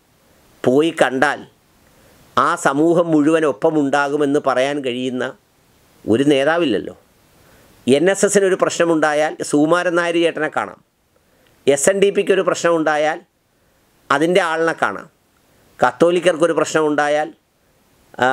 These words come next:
നമുക്ക് ആലഞ്ചേരി പിതാവിനെ കാണാം. മുസ്ലിം സമൂഹത്തിനൊരു പ്രശ്നമുണ്ടായാൽ അത് ചർച്ച ചെയ്യാനായി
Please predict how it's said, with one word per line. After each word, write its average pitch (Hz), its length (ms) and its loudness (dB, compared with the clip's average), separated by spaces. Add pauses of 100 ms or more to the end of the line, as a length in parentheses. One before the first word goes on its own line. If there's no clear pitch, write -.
നമുക്ക് 139 360 0
ആലഞ്ചേരി 151 560 0
പിതാവിനെ 139 440 -2
കാണാം. 92 220 -8 (800)
മുസ്ലിം 147 380 0
സമൂഹത്തിനൊരു 147 600 0
പ്രശ്നമുണ്ടായാൽ 127 720 -2 (1120)
അത് 123 240 0
ചർച്ച - 280 0
ചെയ്യാനായി 139 720 0